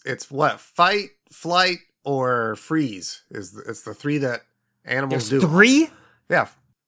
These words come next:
Speaker 1: Fight, flight, or freeze. 'Cause freeze is generally what, like, a lot of prey, like, rabbits and,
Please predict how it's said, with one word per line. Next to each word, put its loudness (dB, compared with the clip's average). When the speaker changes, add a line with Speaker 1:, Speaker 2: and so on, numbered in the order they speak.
Speaker 1:
Fight, 0
flight, 0
or -2
freeze. -2
'Cause -4
freeze 0
is 0
generally 0
what, 0
like, 0
a 0
lot 0
of -6
prey, -4
like, -2
rabbits -2
and, -8